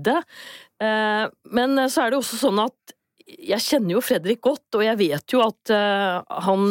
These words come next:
sannsynligvis ikke mener noe galt med dette. Eh, han, det kom bare litt sånn ut, ikke sant?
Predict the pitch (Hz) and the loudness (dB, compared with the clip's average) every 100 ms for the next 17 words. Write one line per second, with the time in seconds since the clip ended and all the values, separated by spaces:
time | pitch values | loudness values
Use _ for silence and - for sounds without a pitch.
0 | 196 196 196 240 190 165 185 247 196 226 | 2 0 0 0 0 0 0 0 2 2
1 | 151 139 175 175 139 139 - 196 190 240 | 0 -4 -4 -2 0 -2 -4 -2 -2 -2
2 | - 269 359 _ _ _ _ _ _ 202 | 0 0 0 _ _ _ _ _ _ -4
3 | 208 202 196 196 196 190 190 196 208 220 | 0 2 2 2 2 0 0 0 0 0
4 | 196 208 220 185 190 185 185 190 - 175 | 0 0 0 2 2 2 0 -2 -2 0
5 | 175 220 233 220 - - 175 180 233 220 | 0 2 2 0 -8 -6 -2 2 2 0